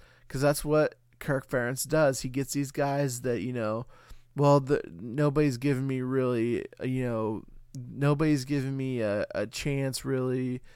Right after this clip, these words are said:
I'm not getting these big draws from, like, um, Alabama or U C L A or, you know, Florida, Florida State.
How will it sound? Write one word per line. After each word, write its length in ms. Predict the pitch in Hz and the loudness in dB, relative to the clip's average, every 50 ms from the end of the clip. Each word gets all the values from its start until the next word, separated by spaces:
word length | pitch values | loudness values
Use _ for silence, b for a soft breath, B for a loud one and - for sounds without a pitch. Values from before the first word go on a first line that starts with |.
| b b b b b b b - - _ _ - | b b b b b b b -20 -20 _ _ -4
I'm 240 | 123 131 131 127 127 | -4 -2 -2 -2 -2
not 320 | 135 135 131 113 - 131 | 0 0 0 0 -2 -2
getting 360 | 120 135 123 101 120 127 123 | -2 -2 -2 -2 -2 -4 -4
these 260 | 123 117 120 120 117 | -2 -2 -2 -4 -4
big 280 | 113 131 135 127 127 117 | -2 0 0 0 0 -2
draws 600 | 123 120 131 127 127 123 123 123 131 131 131 127 | -2 0 0 2 2 2 2 0 0 0 -2 -4
from, 240 | - - 127 127 123 | -4 -6 -6 -6 -4
like, 540 | 123 117 113 113 113 107 - _ - - - - | -4 -4 -4 -2 -4 -4 -6 _ -16 -16 -10 -8
um, 500 | 69 71 69 62 58 62 71 71 60 - - B B B B B B B | -6 -4 -4 -4 -6 -8 -8 -12 -14 -18 -18 B B B B B B B
Alabama 1120 | 104 127 131 123 127 123 113 - 139 135 135 131 131 131 127 131 131 123 120 120 120 120 | -2 0 0 0 -2 -2 -2 0 0 2 2 2 0 0 -2 -2 -4 -4 -4 -4 -2 -2
or 160 | 104 98 120 | -2 -2 -2
U 240 | 131 135 131 135 139 | -2 -2 -2 -2 0
C 240 | - - - 131 123 | 0 0 0 0 -2
L 200 | 117 123 127 127 | -2 -2 -2 -2
A 560 | 139 135 135 131 127 123 113 113 110 110 107 | -2 -2 -2 -2 -2 -2 -2 -2 -2 -2 -2
or, 600 | 78 69 95 95 92 90 90 90 85 73 - - _ _ _ _ _ - | -4 -4 -4 -4 -4 -4 -4 -4 -6 -6 -8 -12 _ _ _ _ _ -12
you 200 | - 131 127 123 | -10 -8 -6 -4
know, 280 | 117 110 104 101 107 | -4 -4 -2 -2 -4
Florida, 960 | 107 - - - - - - 156 156 151 147 143 143 139 135 127 120 107 101 | -4 -6 -10 -16 -10 -4 0 2 4 4 6 6 4 4 2 2 0 -2 -2
Florida 400 | - - - 135 139 135 127 123 | -4 -4 -4 -2 -2 -2 -2 -4
State. 720 | 123 - - - - 143 139 135 131 131 120 101 - - | -4 -6 -6 -4 -2 -2 0 0 -2 -2 -2 -4 -6 -8